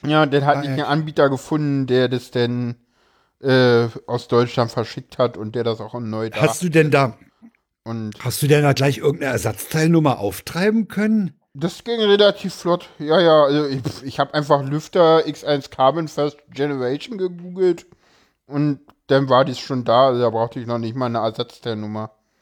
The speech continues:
Speaker 1: Und darüber habe ich das dann
Speaker 2: Ah,
Speaker 1: auch
Speaker 2: ja.
Speaker 1: auf eBay gefunden.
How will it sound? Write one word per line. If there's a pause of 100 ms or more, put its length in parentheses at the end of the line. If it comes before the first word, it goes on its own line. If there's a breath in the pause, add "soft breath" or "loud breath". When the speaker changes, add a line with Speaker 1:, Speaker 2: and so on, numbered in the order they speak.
(600)
Speaker 1:
Und
darüber
habe
ich
das
dann
Speaker 2:
Ah,
Speaker 1:
auch
Speaker 2:
ja.
Speaker 1:
auf
eBay
gefunden.